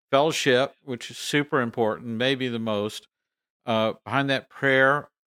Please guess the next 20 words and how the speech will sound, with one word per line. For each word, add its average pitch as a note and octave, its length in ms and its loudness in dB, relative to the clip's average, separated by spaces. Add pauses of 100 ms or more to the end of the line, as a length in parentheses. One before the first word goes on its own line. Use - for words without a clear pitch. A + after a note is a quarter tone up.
(120)
time, C3 460 0
you A#2+ 100 -6
need A#2 220 -8
prayer B2 180 0
time, A#2+ 360 -8 (280)
you G#2+ 40 -16
need A2+ 140 -6
worship A#2+ 420 -2
time, A2 300 -2 (480)
uh, G2 180 0
Bible A2 320 2
study G#2+ 360 0
and, G#2+ 300 -4
and G#2+ 380 -4
a B2 80 -12
time G#2+ 320 -2
where G#2 120 -4
you're G#2 200 -4
being G#2+ 400 -4
discipled. G#2+ 560 -2